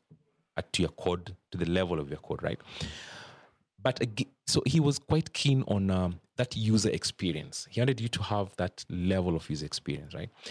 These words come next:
So to be able to understand, to have, to ask that que-, so, you know, that means that that culture in that organization is quite different. So once that is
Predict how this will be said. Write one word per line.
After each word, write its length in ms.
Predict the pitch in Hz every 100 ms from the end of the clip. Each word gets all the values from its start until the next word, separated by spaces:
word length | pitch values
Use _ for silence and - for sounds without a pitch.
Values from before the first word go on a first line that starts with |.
| - -
So 200 | - 147 - _ _ _ _ _ _ _ _ _ -
to 60 |
be 120 | 135 165
able 160 | 196
to 60 | 185
understand, 380 | 135 - 131 131
to 60 | - -
have, 480 | - 123 117 113 _ -
to 80 | - -
ask 180 | 120 -
that 200 | 101 -
que-, 120 | -
so, 160 | - 117
you 160 | 120
know, 100 | 117 -
that 260 | 123 -
means 340 | 117 110 110 98
that 140 | 92
that 180 | - -
culture 320 | - 117 -
in 80 | 95
that 280 | 92 - - _ _ _ _ -
organization 340 | 85 85 90
is 80 | 78
quite 160 | 85 - - 104
different. 440 | 175 - - - _ _ - - - -
So 140 | 127
once 340 | 117 180 240 -
that 340 | 139 - - - -
is 460 | 127 123 120 117